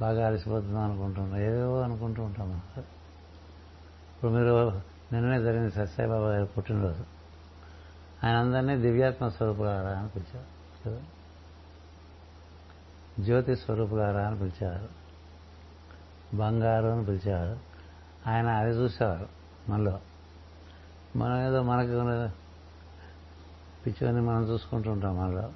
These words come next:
అలాగే ఆయన అంటున్నాడు, "ప్రభు, నీవు చెప్పినది నిజము. నేనేమి భారం మోచితిని? భారం ఈ శరీరమునకే గాని నాకు కాదు.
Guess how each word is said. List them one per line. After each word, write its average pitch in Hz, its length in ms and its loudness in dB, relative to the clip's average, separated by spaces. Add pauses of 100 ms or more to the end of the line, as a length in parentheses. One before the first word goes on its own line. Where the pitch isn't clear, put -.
(1080)
అలాగే 123 280 6
ఆయన 120 100 8
అంటున్నాడు, 120 800 8 (1080)
"ప్రభు, 113 320 12
నీవు 143 240 12
చెప్పినది 123 560 10
నిజము. 113 440 10 (460)
నేనేమి 120 460 12
భారం 139 420 12
మోచితిని? 135 720 8 (500)
భారం 113 400 12
ఈ 131 100 10
శరీరమునకే 127 800 8
గాని 117 320 8
నాకు 110 340 8
కాదు. 104 360 10